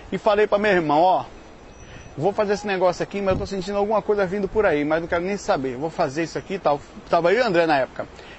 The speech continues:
Minha mãe viajando, eu tocando muito pouco, eu ia lá, tocava por cem reais ali, velho. E era uma bandinha pequena, que tava difícil, eu tocava em bandas grandes.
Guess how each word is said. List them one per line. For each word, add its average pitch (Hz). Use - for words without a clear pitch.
Minha 175
mãe 220
viajando, 208
eu 196
tocando 220
muito 226
pouco, 208
eu 233
ia 233
lá, 214
tocava 233
por 214
cem 240
reais 208
ali, 160
velho. 127
E 151
era 180
uma 196
bandinha 185
pequena, 175
que 151
tava 170
difícil, 175
eu 151
tocava 180
em -
bandas 226
grandes. 143